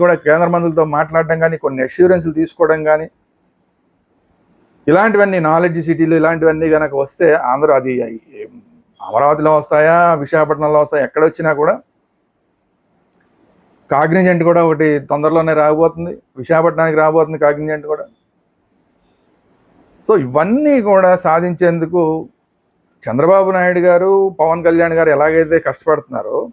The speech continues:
అదేవిధంగా ఇప్పుడు లోకేష్ గారు కూడా వెళ్ళి యువ నాయకుడిగా తన ముద్ర వేయడానికి, ఢిల్లీలో తన ముద్ర వేయడానికి ప్రయత్నం చేస్తూ ఉండటం అనేది సరే, తెలుగుదేశం పార్టీకి ఎడదిరిగి మంచిగా జరుగుతుంది అనుకోండి, అది వాళ్ళకి ఉపయోగం.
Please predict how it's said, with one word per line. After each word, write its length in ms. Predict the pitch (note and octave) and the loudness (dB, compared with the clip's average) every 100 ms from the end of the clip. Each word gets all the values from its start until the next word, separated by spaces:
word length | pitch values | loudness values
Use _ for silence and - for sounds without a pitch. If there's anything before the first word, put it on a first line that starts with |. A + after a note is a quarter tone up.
| _ _ _ _ _ | _ _ _ _ _
అదేవిధంగా 560 | - G3 A3+ G#3 G3+ G3+ | 0 2 2 0 0 -2
ఇప్పుడు 180 | E3+ D3 C3+ | -4 -2 0
లోకేష్ 420 | G#3 A3 A#3 G3 G3+ | 2 2 0 0 0
గారు 160 | G3+ F#3+ | 0 2
కూడా 140 | F3+ F3 | 2 2
వెళ్ళి 180 | F3 F#3+ E3 | 0 -2 -4
యువ 140 | D#3 F3 | -2 0
నాయకుడిగా 480 | F#3 F3+ F3 F3 F#3 F3+ - | 0 -2 -2 0 0 0 -2
తన 220 | D3+ D#3 D3 | -4 -2 -4
ముద్ర 180 | C#3+ E3+ F#3+ | -2 2 2
వేయడానికి, 360 | F3+ E3+ E3 D3 | 2 0 -2 -8
ఢిల్లీలో 340 | D3 E3+ E3+ E3 | -2 2 2 2
తన 100 | D3+ C#3 | 0 -2
ముద్ర 140 | C#3 D#3+ | -2 0
వేయడానికి 340 | D#3 D3+ D3 - | 2 0 -2 -6
ప్రయత్నం 300 | C#3 C#3+ C#3+ C#3 | -6 -6 -8 -6
చేస్తూ 260 | C#3 - D3 | -6 -4 -6
ఉండటం 200 | C3 C3+ | -2 -2
అనేది 260 | C3 D3+ D#3 D3+ - _ _ _ _ _ _ - | 0 0 0 -2 -10 _ _ _ _ _ _ -4
సరే, 120 | C#3 - | -4 -2
తెలుగుదేశం 480 | C3 C#3+ E3 E3 E3+ E3 | -2 2 2 2 0 0
పార్టీకి 400 | E3 D3 D#3 D#3+ | 0 -2 0 0
ఎడదిరిగి 380 | D3+ D#3 D#3 F3 D#3+ | 2 0 2 2 2
మంచిగా 280 | D#3+ D#3+ D#3+ D#3 | -2 0 2 2
జరుగుతుంది 340 | D3+ D3 D#3 | 2 0 -4
అనుకోండి, 320 | D3 D3 D#3+ C4 C4 | -4 -4 0 2 2
అది 140 | G#3 G3 F3+ E3+ D#3+ | 2 4 4 4 2
వాళ్ళకి 260 | E3 D#3 D3+ | 2 0 0
ఉపయోగం. 320 | E3+ D#3+ - | 2 2 0